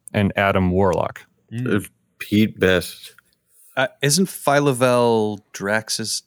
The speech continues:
Speaker 4: daughter, I think?
Speaker 1: Um,
Speaker 4: It's been
Speaker 1: I
Speaker 4: years since I've read that run.
Speaker 1: I forget.
Speaker 3: <laughs>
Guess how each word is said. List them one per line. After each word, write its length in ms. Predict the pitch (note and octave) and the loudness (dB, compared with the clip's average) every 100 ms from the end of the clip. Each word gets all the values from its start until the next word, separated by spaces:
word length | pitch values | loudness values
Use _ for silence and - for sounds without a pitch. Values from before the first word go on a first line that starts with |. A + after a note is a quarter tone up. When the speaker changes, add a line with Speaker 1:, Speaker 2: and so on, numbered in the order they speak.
| _ | _
Speaker 4:
daughter, 1400 | - E2+ G#2+ A#2 A#2+ B2 B2 B2 B2 B2+ - B2 B2+ B2+ | -10 -6 -4 -4 -6 -6 -6 -6 -8 -8 -10 -10 -12 -12
I 100 | - | -10
think? 480 | C3 - B2+ C3 - - - _ _ _ - - | -10 -8 -8 -8 -12 -20 -20 _ _ _ -8 -2
Speaker 1:
Um, 600 | G2+ G2+ G2+ G2+ G2+ G2 | 0 2 2 2 2 0
Speaker 4:
It's 100 | - | -2
been 120 | - | 0
Speaker 1:
I 160 | G2+ G2+ | 2 4
Speaker 4:
years 180 | G2 F#2+ | 2 -2
since 160 | F#2+ | -4
I've 140 | F2+ F2 | -2 -2
read 180 | F2 | -4
that 180 | E2 - - | -4 -14 -16
run. 300 | - - - - _ _ _ _ _ _ _ _ _ - | -14 -14 -16 -20 _ _ _ _ _ _ _ _ _ -4
Speaker 1:
I 60 | G#2+ | -4
forget. 400 | - F#2 F2 F2 | -2 -2 -2 -4
Speaker 3:
<laughs> 40 | _ | _